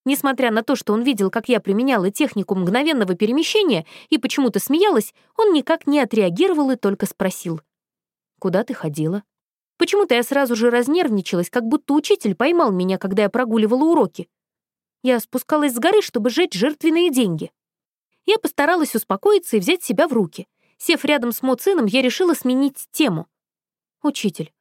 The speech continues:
уже так поздно, зачем вы меня искали?" "Завтра я буду очень занят,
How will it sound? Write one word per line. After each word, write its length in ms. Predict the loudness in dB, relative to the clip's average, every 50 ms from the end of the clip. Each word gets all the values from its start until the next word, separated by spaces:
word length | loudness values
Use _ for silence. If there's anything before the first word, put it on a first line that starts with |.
| _ _
уже 200 | -2 0 0 0
так 220 | 0 -2 -4 -4
поздно, 380 | -2 -2 0 0 0 -2 -4 -4 -8 _ _
зачем 340 | -2 -2 -2 0 -2 0 0
вы 100 | 0 0
меня 300 | 0 0 0 0 0 -2
искали?" 460 | -2 -4 -2 -2 -2 0 0 -2 -4 -6 _ _ _ _ _ _ _ _ _ _ _ _ _ _ _ -4
"Завтра 360 | -2 -2 -2 -2 -2 -2 -2
я 40 | 0
буду 220 | 0 -2 -2 -2
очень 240 | -2 -2 -4 -6 -4
занят, 400 | -2 -2 -2 -2 -4 -6 -10